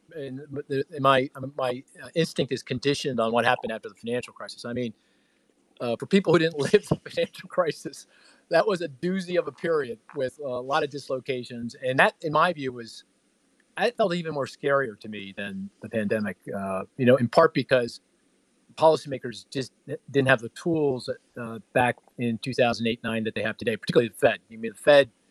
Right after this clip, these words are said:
dusted off all the tools that it, it invented during the financial crisis and used them during the pandemic. And moreover, I think we learned that, you know, muscular fiscal policy is, is important in times of a crisis. And I don't think we really grasped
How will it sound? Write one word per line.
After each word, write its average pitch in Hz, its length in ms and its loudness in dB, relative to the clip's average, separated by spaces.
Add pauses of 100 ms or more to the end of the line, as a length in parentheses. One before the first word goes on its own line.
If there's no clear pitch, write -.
(220)
dusted 135 260 -2
off 123 200 4 (120)
all 131 360 0
the 117 220 -4
tools 135 240 -10
that 117 140 -8
it, 110 100 -12 (260)
it 120 140 -14 (140)
invented 131 600 4
during 117 180 0
the 107 60 -10
financial - 300 2
crisis 104 400 -6
and 107 120 -4
used 127 280 -4
them 107 240 -2 (400)
during 127 180 6
the 120 60 -4
pandemic. 131 320 4
And 135 120 -4
moreover, 156 520 4
I 135 40 -2
think 151 200 -10
we 127 260 -10 (380)
learned 156 800 4
that, 127 200 0 (220)
you 190 80 -8
know, 131 80 -4
muscular 139 480 4
fiscal 165 340 -4
policy 120 500 -2
is, 110 100 -12 (200)
is 127 240 -10
important 135 520 4
in 117 160 -4
times 131 260 -2
of 123 80 -6
a 123 60 -2
crisis. 135 500 0 (340)
And 131 100 6
I 147 40 8
don't 190 100 8
think 190 180 -2
we 151 160 0
really 135 360 2 (240)
grasped 139 460 6